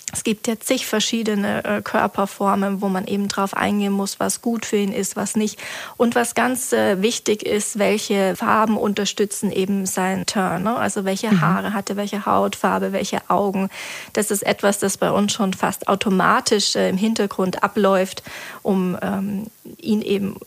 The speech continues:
Speaker 1: ideal in Szene zu setzen. Wir arbeiten jetzt nicht mit, mit Farbtüchern oder sowas, sondern das ist einfach die langjährige Erfahrung und die Kompetenz jedes einzelnen Beraters, das automatisch in die, in die Beratung hineinzuziehen.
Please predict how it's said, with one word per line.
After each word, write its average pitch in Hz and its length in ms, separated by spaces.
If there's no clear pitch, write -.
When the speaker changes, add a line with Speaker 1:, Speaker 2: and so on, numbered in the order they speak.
Speaker 1:
ideal 190 420
in 190 100
Szene 220 380
zu 208 140
setzen. 196 480
Wir 190 200
arbeiten 202 400
jetzt 196 200
nicht 214 240
mit, 196 160
mit 196 180
Farbtüchern 214 840
oder 190 220
sowas, 202 400
sondern 196 180
das 185 160
ist 190 160
einfach 202 640
die 196 100
langjährige 202 800
Erfahrung 190 920
und 190 140
die 185 60
Kompetenz 196 640
jedes 190 400
einzelnen 196 440
Beraters, 180 680
das - 260
automatisch 202 720
in 190 200
die, 185 200
in 185 140
die 185 120
Beratung 175 520
hineinzuziehen. 196 960